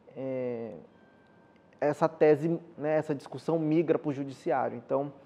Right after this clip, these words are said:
as pessoas veem ali a grande oportunidade de cravar o marco temporal.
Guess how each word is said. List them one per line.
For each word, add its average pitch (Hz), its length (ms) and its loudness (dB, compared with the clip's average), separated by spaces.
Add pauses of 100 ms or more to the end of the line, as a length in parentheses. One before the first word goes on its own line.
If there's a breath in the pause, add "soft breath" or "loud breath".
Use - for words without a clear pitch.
(440 soft breath)
as - 180 -4
pessoas 139 360 2
veem 156 160 10
ali 156 140 8
a 151 40 10
grande 160 300 2
oportunidade 156 760 0
de 151 340 -4 (200)
cravar 143 480 10
o - 20 0
marco 139 340 0
temporal. 151 580 0